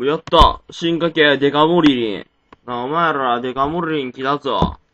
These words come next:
やった！プシュッ。プシュッ。プシュッ。プシュ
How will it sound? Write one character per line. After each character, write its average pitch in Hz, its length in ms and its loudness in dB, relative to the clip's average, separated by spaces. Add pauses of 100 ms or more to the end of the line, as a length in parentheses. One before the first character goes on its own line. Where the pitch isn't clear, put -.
(180)
や 135 140 0
っ 143 160 -6
た！ 160 320 2 (2750)
プ - 80 -14
シ - 880 -12
ュ - 720 -20
ッ。 - 20 -20 (1400)
プ - 80 -10
シ - 640 -10
ュ - 40 -20
ッ。 - 20 -20 (420)
プ - 80 -12
シ - 160 -6 (1300)
ュ 262 140 -16
ッ。 - 40 -14
プ - 140 -10
シ 180 80 -10
ュ - 20 -10